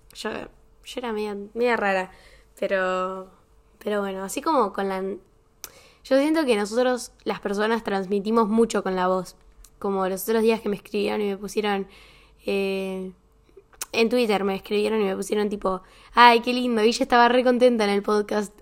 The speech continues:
de hoy". Y yo tipo, "Sí, eso es lo que yo quería, que ustedes escucharan y me sintieran como esa sonrisa en la cara mientras estoy hablando, literal".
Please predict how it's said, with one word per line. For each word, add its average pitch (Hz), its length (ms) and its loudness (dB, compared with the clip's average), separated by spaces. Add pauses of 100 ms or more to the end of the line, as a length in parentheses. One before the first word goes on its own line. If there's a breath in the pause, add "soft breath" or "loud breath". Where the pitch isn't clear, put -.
de 208 180 2
hoy". 202 220 2
Y 202 80 -4
yo 226 180 -4
tipo, 214 380 -4
"Sí, 320 600 -2
eso 285 200 -2
es 233 60 2
lo 220 100 -2
que - 80 -16
yo 214 140 -6
quería, 202 360 0
que 202 80 -2
ustedes 240 420 -2
escucharan 226 720 -2
y 202 160 -2
me 190 120 -4
sintieran 208 540 -2 (320 loud breath)
como 202 180 -6
esa 202 140 -6
sonrisa 208 460 0
en 214 60 2
la 196 80 0
cara 214 220 2
mientras 196 480 -2
estoy - 220 -2
hablando, 196 360 -2
literal". 190 460 -4